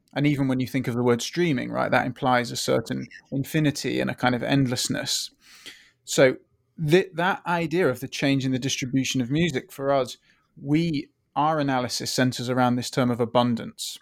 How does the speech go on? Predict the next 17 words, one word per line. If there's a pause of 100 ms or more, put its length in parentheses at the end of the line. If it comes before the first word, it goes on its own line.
(1400)
And (500)
so,
like,
music (100)
today
is,
like,
special
and
everywhere,
right?
It's,
like,
unique
and
it's
abundant.